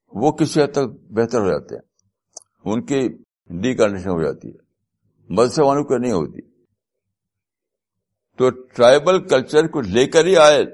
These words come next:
لوگ اسلام، اور وہ کنٹینیو رہا، کیونکہ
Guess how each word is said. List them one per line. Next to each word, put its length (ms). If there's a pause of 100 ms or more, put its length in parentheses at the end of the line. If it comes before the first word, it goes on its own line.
لوگ 260
اسلام، 400 (840)
اور 120
وہ 120
کنٹینیو 500
رہا، 320 (260)
کیونکہ 320